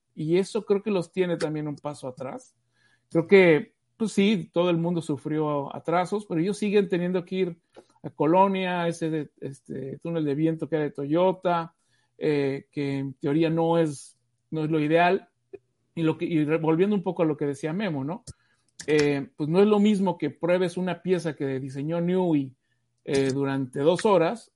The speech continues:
que pruebes la que diseñó cualquier otro, no quiero decir nombres, durante diez, ¿no?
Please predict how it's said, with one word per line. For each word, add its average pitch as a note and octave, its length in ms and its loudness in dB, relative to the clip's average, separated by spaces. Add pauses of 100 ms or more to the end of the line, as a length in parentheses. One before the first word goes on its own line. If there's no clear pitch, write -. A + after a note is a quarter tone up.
(120)
que C#3+ 120 -4
pruebes E3 400 2
la C#3+ 120 0
que C#3 140 -4
diseñó C3+ 340 -4
cualquier D3 360 -2
otro, D#3 200 -4
no C3+ 120 -6
quiero D3 160 -8
decir C#3+ 180 -8
nombres, D3+ 380 -4
durante C#3 320 -10
diez, C#3+ 320 -2
¿no? G#3 180 -10